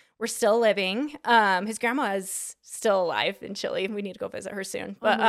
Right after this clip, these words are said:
Speaker 1: um,
Speaker 2: gosh.
Speaker 1: they don't speak any English, and so it was so cool. He was able to, like, go do splits,
Speaker 2: Yeah.
Speaker 1: like, go see his family down there and really, like, communicate and get to know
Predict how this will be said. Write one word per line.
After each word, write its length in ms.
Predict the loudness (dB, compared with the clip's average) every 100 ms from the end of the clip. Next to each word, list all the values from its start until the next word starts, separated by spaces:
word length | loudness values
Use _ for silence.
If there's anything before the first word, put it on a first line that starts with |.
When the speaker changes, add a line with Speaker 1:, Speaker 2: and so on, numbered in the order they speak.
| 4
Speaker 1:
um, 20 |
Speaker 2:
gosh. 360 | 2 -4 -6 -6
Speaker 1:
they 60 |
don't 100 | -4 -4
speak 200 | -6 -4
any 160 | -2
English, 480 | -2 0 2 2 -2 -6
and 140 | -4
so 100 | -2
it 80 | -2
was 100 | -2
so 160 | 0 0
cool. 200 | 2 2
He 100 | 2
was 120 | 0
able 200 | 2 0
to, 120 | 2
like, 360 | 0 0 -2 _ -20 -20 _
go 120 | 2 2
do 160 | 0
splits, 720 | -4 -6 2 6 6 4 -6
Speaker 2:
Yeah. 160 | -2 4
Speaker 1:
like, 500 | 6 6 6 4 4
go 460 | 6 8 10 10 6 0
see 220 | -6 -4
his 160 | -4 -2
family 280 | -2 0 2
down 200 | 2 2
there 200 | 0 0
and 160 | -4
really, 280 | -2 0 0
like, 360 | 0 -4 -4 -12
communicate 560 | -10 -6 -8 -6 -8 -6
and 80 |
get 160 | -8 -8
to 100 | -10
know 380 | -6 -2 -4